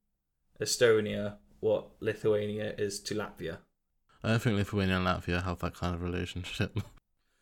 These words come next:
Speaker 1: No, but they have the same, very similar languages. Like, they're like a little pairing.
Speaker 2: Yeah. So they wanna be considered that. What do you reckon?
Speaker 1: Uh, well, I mean, you introduced it as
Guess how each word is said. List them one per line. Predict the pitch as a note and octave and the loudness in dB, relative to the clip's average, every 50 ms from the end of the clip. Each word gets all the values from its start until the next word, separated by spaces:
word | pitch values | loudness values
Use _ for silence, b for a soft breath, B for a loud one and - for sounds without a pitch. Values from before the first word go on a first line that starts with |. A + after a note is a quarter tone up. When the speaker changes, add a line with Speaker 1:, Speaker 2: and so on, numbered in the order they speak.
| _ _ | _ _
Speaker 1:
No, | - F#3+ F3 | 4 4 6
but | D3 | 8
they | C#3 C#3+ C#3 | 8 8 10
have | C#3+ D3 C#3 B2+ A#2+ | 10 8 8 6 4
the | B2+ A#2+ | 0 2
same, | - - C3 A#2 A2+ A2 A2 A2 G#2+ G#2+ G#2+ - - - - - | 6 6 6 6 6 2 0 0 0 -2 -2 -6 -10 -12 -14 0
very | - B2+ B2 A#2 A#2 | 4 6 8 8 6
similar | A2 - - A#2+ A2 G#2+ G#2 G#2+ | 4 2 0 0 2 2 2 2
languages. | G#2+ G2+ G2+ G2+ G2+ G2+ G2 G2 G2 F#2 F#2 F#2+ - - - - - - _ _ _ - | 2 0 0 -2 -4 -4 -6 -4 -4 -4 -4 -6 -8 -10 -10 -12 -16 -20 _ _ _ -12
Like, | - G2 F2+ - - - - - _ _ _ _ _ _ _ _ _ _ | -10 -10 -10 -10 -14 -18 -20 -20 _ _ _ _ _ _ _ _ _ _
they're | - A2+ A2 | -4 -2 0
like | G#2+ G#2 - | 0 -2 -2
a | G#2+ | -2
little | G2+ - - | -2 -2 -4
pairing. | - - - G#2+ G2+ G2+ G2+ G2 G2+ G2+ G#2 G#2 G#2 - - _ _ _ _ _ _ _ _ | -6 -6 -6 -4 -4 -2 -4 -4 -4 -6 -6 -8 -10 -12 -16 _ _ _ _ _ _ _ _
Speaker 2:
Yeah. | - G#2+ G#2 G2 F#2+ F#2+ F#2 F#2+ F#2+ F#2+ F#2+ F#2+ G2 G2 - _ _ _ _ _ _ _ _ _ _ _ _ _ _ _ | 2 4 4 6 6 6 4 4 4 2 2 0 0 -4 -8 _ _ _ _ _ _ _ _ _ _ _ _ _ _ _
So | - - | -2 0
they | G#2+ G#2 | 2 4
wanna | G2 G2 G2 G2 F#2+ | 4 4 2 2 2
be | G2+ G2 F#2+ | 0 -2 -2
considered | - G2 F#2+ - - G2 F#2+ - F#2+ F#2 - | -4 -6 -6 -4 -4 -4 -4 -4 -6 -4 -4
that. | G2+ G2 G2 G2 G2 G2+ - _ _ _ _ _ _ _ _ | -2 -2 0 0 -2 -4 -8 _ _ _ _ _ _ _ _
What | - A2 A#2 | -2 -2 2
do | A#2 A#2 | 4 6
you | G#2 | 6
reckon? | G2+ G2 F#2 - - G2 F#2+ F#2 - - _ _ _ _ _ _ _ _ _ _ _ _ _ _ - - | 6 4 4 2 2 0 0 0 -4 -12 _ _ _ _ _ _ _ _ _ _ _ _ _ _ -18 -10
Speaker 1:
Uh, | D#4 G#3 G#3+ G#3+ G#3 G#3 G#3 G3+ G3+ G3+ G3+ F#3 | -6 -4 -2 0 2 2 2 2 0 -2 -2 0
well, | - F#3+ F#3+ | 2 2 4
I | G3 | 4
mean, | F#3+ F#3+ F#3 F#3 | 4 2 2 2
you | F#3 F#3 F#3 | 2 2 2
introduced | G3 G3+ F#3 - - - - C#3 F3 G3+ G#3 - - | 2 2 0 -2 -4 -6 -6 -4 -4 -4 -4 -4 -2
it | G#2 G2+ G2+ | 0 0 2
as | G2+ G#2 G#2 G#2+ - - - | 0 0 -2 -4 -8 -10 -12